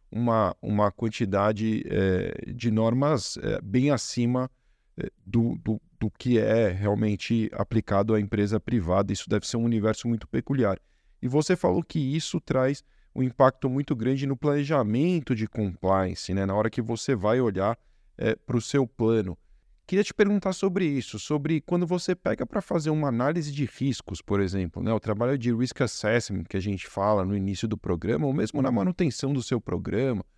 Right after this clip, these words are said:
né? Tem por, é, a cada tanto tempo rever a sua, os seus riscos.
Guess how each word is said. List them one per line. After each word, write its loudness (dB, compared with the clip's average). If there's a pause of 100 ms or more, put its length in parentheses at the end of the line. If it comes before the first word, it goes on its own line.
(240)
né? -4
Tem 0
por, 0
é, 2 (520)
a -6
cada 2
tanto -2
tempo -2
rever 2
a -2
sua, -4 (300)
os -12
seus 0
riscos. -4